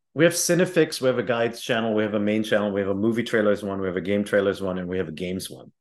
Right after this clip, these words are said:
And so the word is out whether that's smart or not. We'll see, right? Because, um, algorithms and platforms are constantly changing.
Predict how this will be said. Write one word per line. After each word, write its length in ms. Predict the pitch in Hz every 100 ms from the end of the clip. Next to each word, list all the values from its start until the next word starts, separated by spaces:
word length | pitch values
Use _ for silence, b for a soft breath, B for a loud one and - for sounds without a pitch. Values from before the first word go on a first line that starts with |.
| _ 117
And 120 | 110
so 380 | 143 131 120 B B B B B _ _ -
the 300 | 139 127 120
word 280 | 135 185 185
is 120 | -
out 320 | 127 180 120
whether 240 | 120 110
that's 380 | 92 110 98 -
smart 720 | - - - - 117 98 90 -
or 120 | 98
not. 420 | 82 80 113 139
We'll 220 | 131 131
see, 380 | - - 92 123
right? 460 | 104 101 131 135 -
Because, 880 | 123 113 - - 180 156 131 - -
um, 280 | 113 107 104
algorithms 680 | 107 139 156 151 135 113 -
and 100 | 98
platforms 480 | - 92 - 98 101
are 60 |
constantly 480 | 90 101 85 87 80
changing. 520 | - 80 76 71 55